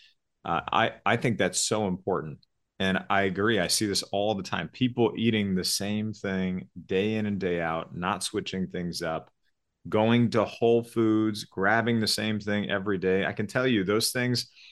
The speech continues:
that are in Whole Foods, <clears throat> you still need some diversity from, from those things, 'cause they're grown in the, in these massive areas a lot of times that are just continue to be harvested over and over and over.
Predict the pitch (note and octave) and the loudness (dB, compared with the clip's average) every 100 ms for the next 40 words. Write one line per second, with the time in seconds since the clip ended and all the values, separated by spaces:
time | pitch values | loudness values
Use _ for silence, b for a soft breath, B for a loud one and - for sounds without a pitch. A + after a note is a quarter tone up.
0 | B _ A2 A2 A#2 G2+ A2+ G#2+ - A#2+ | B _ 2 6 6 4 2 2 2 2
1 | A2 F#2+ - _ - F#3+ F3+ B2+ - _ | 2 0 -8 _ -8 2 4 4 0 _
2 | _ - G#2+ - D3 C#3+ B2+ B2+ - A#2 | _ -6 -2 0 4 6 6 4 4 2
3 | G2+ F2 F#2+ G#2+ - F#2 E2 F2 - _ | 0 0 2 2 0 0 -2 -4 -14 _
4 | _ A2 G2 F#2 - A2+ A2 F#2+ F#2 F2+ | _ -4 0 -2 -4 -8 -4 0 0 0
5 | A2+ G#2+ - G2+ F2+ - _ _ _ _ | -2 -2 -2 0 0 -4 _ _ _ _
6 | _ - - A2 F#2 F#2+ A2 C3+ B2 G2+ | _ -20 2 2 4 2 2 4 4 2
7 | F#2 F#2 F2 - G#2 F#2+ D#2+ F2+ F#2+ A2 | 2 -2 -4 -4 -2 -2 -2 -2 -2 0
8 | A#2+ A#2 - G2+ - G2+ G#2 G2+ F2+ F2 | 0 0 2 0 0 0 4 4 2 0
9 | E2+ E2+ - F2 E2+ E2+ E2+ - - F#2 | 0 -2 -2 -2 -2 -2 -4 -6 -4 -2
10 | F2+ G2+ F#2+ - _ _ _ _ - G#2 | 0 0 -2 -4 _ _ _ _ -4 -2
11 | - C3 A2+ G2+ F#2+ G2+ G#2 G2+ - G2 | 0 0 2 0 0 2 2 0 0 0
12 | F2+ G2+ G#2 F#2+ G2 F#2+ F2 E2+ E2+ F2 | 0 2 2 2 2 2 0 -2 -2 -2
13 | A2 C3+ | -2 -4